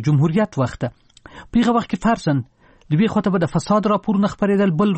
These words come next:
لور ته به یوه وزیر ویل چې ما خپله بودیجه بشپړه نه ده مصرف کړې. یو وخت زما په یاد دي چې یوه، م، د اقتصادي چارو یو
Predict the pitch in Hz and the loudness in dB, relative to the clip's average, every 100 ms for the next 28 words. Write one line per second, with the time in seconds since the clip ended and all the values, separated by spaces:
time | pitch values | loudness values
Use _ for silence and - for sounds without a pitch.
0 | 208 190 - 196 190 _ - - _ 147 | 2 0 0 -2 -4 _ -20 -20 _ -2
1 | 156 151 160 208 185 190 180 - 170 - | 0 2 0 2 2 2 0 0 -4 -6
2 | - - - 143 175 147 190 165 123 139 | -20 -10 0 2 2 0 0 0 0 0
3 | 139 143 202 147 165 - 147 147 143 131 | 0 0 0 0 -4 -2 0 2 2 0
4 | 127 - 127 127 - 120 - - 113 110 | -2 -4 -2 -2 -4 -8 -8 -4 -4 -6
5 | _ - - 147 170 143 185 180 170 202 | _ -16 -2 0 0 0 -2 0 0 0
6 | 185 185 - - - _ - 135 135 139 | 0 -4 -6 -20 -20 _ -2 0 0 -2
7 | 202 226 143 147 143 139 135 190 170 147 | -4 -2 0 2 0 -2 -6 -6 -4 -4
8 | 160 143 143 131 - 147 170 165 151 147 | -4 0 -2 -2 -2 -2 0 0 2 2
9 | 135 | 2